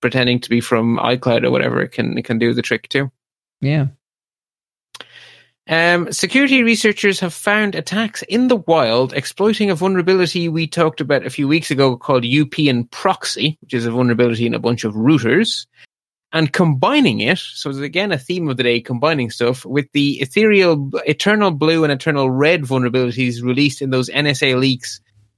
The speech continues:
Speaker 1: The show notes say last year. I'm not entirely sure it wasn't even the year before that. Like,
Speaker 2: Hmm.
Speaker 1: those N S A leaks are not recent.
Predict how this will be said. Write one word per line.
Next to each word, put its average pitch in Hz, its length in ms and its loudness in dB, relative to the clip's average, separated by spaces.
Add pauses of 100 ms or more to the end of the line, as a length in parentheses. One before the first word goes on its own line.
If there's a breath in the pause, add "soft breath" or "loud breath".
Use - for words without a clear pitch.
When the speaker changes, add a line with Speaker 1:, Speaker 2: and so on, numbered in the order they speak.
(760)
Speaker 1:
The 151 120 2
show 240 200 4
notes 269 240 2
say 214 100 4
last 180 400 2
year. 185 320 2
I'm 285 300 0
not 123 160 0
entirely 113 460 -2
sure 120 220 -2
it 107 100 0
wasn't 143 280 -2
even 185 160 0
the 196 100 0
year 233 140 4
before 269 560 2
that. - 340 -6 (140)
Like, 117 240 -4
Speaker 2:
Hmm. 175 60 -8
Speaker 1:
those 196 200 2
N 220 120 4
S 196 120 0
A 175 80 2
leaks 160 320 0 (140)
are 123 140 0
not 135 440 0
recent. - 460 -2